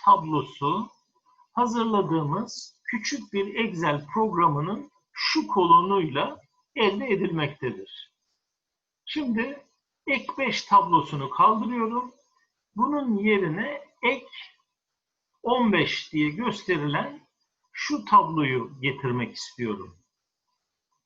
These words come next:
Nedir bu tablo dediğimizde biraz bu tabloyu incelememiz lazım. Yüz milimetre döşeme genişliği için donatı alanlarının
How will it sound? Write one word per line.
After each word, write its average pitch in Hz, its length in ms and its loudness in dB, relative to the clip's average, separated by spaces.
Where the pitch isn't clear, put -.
Nedir 220 400 2
bu 147 140 -2
tablo 147 440 2
dediğimizde 220 760 -4
biraz 208 340 2
bu 208 80 -8
tabloyu 170 460 2
incelememiz 127 720 -2
lazım. 110 460 -4
Yüz 240 340 0
milimetre 185 880 -2
döşeme 220 500 2
genişliği 185 720 -2
için 220 540 -6
donatı 226 420 2
alanlarının 151 1040 2